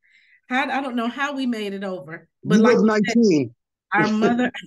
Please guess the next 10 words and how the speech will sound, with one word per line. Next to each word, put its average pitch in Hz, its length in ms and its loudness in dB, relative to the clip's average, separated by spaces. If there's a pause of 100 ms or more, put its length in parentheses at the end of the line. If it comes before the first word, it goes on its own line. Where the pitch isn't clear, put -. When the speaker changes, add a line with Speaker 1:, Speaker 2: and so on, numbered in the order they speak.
(580)
Speaker 1:
thank 254 220 2
Speaker 2:
Yes, - 140 0
Speaker 1:
you. 262 80 -2
Speaker 2:
sir. 214 60 0 (720)
Speaker 1:
Thank 202 220 2
Speaker 2:
People 196 60 0
Speaker 1:
you. 190 40 -2
Speaker 2:
think - 20 -2
I'm 202 160 -4
thirty, 208 300 -2